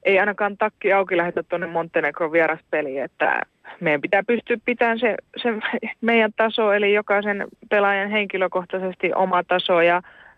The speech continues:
ja siinä ei ole varaa yhtään alisuorittaa. Että ky-, tosiaan paperilla kun katsoo, niin meillä on huomattavasti parempi joukkue kuin Montenegro, Portugali, Irlantikin ehkä, mutta, mutta se ei, se ei auta sitä kentällä, missä vastustajat on,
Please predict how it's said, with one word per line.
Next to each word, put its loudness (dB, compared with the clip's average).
ja 0
siinä 2
ei 4
ole -2
varaa 0
yhtään -4
alisuorittaa. -2
Että -8
ky-, -2
tosiaan 2
paperilla 2
kun -2
katsoo, -4
niin -6
meillä 0
on -2
huomattavasti -6
parempi 0
joukkue 0
kuin 0
Montenegro, -2
Portugali, 2
Irlantikin 2
ehkä, -2
mutta, 0
mutta -8
se 2
ei, 4
se 2
ei 4
auta 0
sitä -6
kentällä, 0
missä -6
vastustajat 0
on, 2